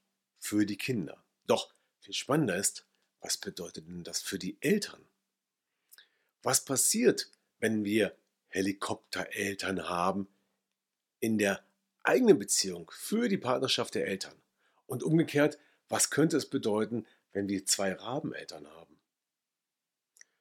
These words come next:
Ja, und was noch spannender ist, was passiert eigentlich, wenn diese beiden Eltern gar nicht aus der gleichen Denkrichtung, Ideologie kommen, sondern das eine Elternteil ist eher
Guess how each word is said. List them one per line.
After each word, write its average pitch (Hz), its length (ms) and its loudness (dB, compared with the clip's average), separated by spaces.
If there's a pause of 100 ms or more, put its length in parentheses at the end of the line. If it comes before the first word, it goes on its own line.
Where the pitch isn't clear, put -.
(360)
Ja, 87 260 -8
und 190 360 2 (100)
was 104 160 -4
noch 107 160 0
spannender 123 360 2
ist, - 220 -4 (240)
was - 240 -4
passiert 113 360 -2
eigentlich, 110 340 -4
wenn 113 140 0
diese 107 220 0
beiden 107 340 0
Eltern 104 600 -4
gar 117 280 0
nicht 117 200 -2
aus - 120 -8
der 98 140 -2
gleichen 120 500 2 (760)
Denkrichtung, 117 680 2
Ideologie 110 680 -2 (180)
kommen, 180 320 4
sondern 101 460 0 (560)
das - 300 -8
eine 196 240 6
Elternteil 90 500 -4
ist 95 140 -2
eher 101 320 -2